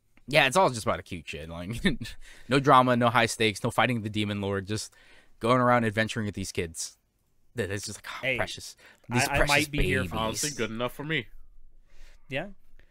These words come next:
Speaker 2: Well, that's not, <laughs> that doesn't mean much coming from you, Shinoda.
Speaker 1: Dang.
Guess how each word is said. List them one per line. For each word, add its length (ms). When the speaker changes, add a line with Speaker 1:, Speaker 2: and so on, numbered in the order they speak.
Speaker 2:
Well, 340
that's 320
not, 240
<laughs> 100
that 180
doesn't 340
mean 160
much 260
coming 300
from 260
you, 200
Shinoda. 1120
Speaker 1:
Dang. 480